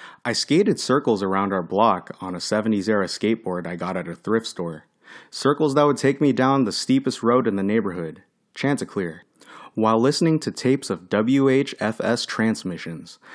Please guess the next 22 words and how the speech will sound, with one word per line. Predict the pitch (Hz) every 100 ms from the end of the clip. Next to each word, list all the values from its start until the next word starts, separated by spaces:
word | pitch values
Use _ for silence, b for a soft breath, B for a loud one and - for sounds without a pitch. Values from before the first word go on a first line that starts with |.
| B -
my | 127
first | 139 160 160
real | 143 143
exposure | 110 - 117 98
to | 92 90
electronic | 85 87 85 110 107 90
music. | 87 82 78 82 - _ _ _ _ _ B B B B -
I | 156
was | 202 180
an | 107
active | 117 - 147 117
and | 95 87 -
outdoorsy | 107 101 110 113 104
child | - 104 101 85 - -
and | - 110
was | 113
never | 135 175
introduced | 170 - 107 123 -
to |
any | 98 107 92
organized | 95 98 98 87
religion, | 87 90 98 87 78